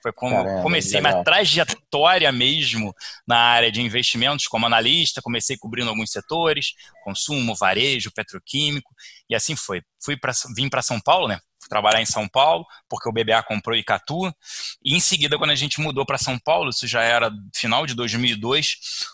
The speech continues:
Speaker 1: o Itaú comprou o B B A. Então, o Itaú esteve na minha vida duas vezes, né? E aí, primeiro comprando o B B A, onde eu era só um analista ali pleno de ações,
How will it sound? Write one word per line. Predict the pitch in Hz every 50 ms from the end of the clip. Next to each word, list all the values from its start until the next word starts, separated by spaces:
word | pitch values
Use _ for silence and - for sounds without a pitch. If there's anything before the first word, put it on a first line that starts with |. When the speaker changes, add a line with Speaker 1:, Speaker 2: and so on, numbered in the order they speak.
| _ _ _
Speaker 1:
o | 131 127 131 135 139 143 143 143 143
Itaú | 151 - - - - 214 196 165 139 147 185 214 -
comprou | - 196 180 160 - - 180 190
o | 185
B | 156 185
B | 185 180 156
A. | 123 113 101 - - - _ _
Então, | - - - 123
o | 139 151
Itaú | - - - 135 147 180 185 - 180
esteve | 151 - - - 175 151 160
na | 156
minha | 156 135 120
vida | 127 175 175
duas | 139 131 180 240 220 -
vezes, | 123 120 110 92 87 90 82
né? | 98 98 95 95 101 107 117 127 131 117
E | 104 98
aí, | 101 98 101 101 104 107 113 117 - - - - - - - _
primeiro | - - 139 123 127 131 123
comprando | - 127 120 - - 123 127 131
o | 123
B | 123 131
B | 135 160 170
A, | 170 190 214 220 175 -
onde | 104 113 120 120 117
eu | 113 110
era | 110 117 117 117 110 107
só | - - - 131
um | 131 135 131
analista | 131 117 113 110 104 101 120 131 127 - - - -
ali | 98 98 104 117 117 - _
pleno | - 123 123 123 135 160 190 208 226 233 - _ _
de | - 107 95 101
ações, | 98 - - - 131 135 151 175 208 214 180 - - -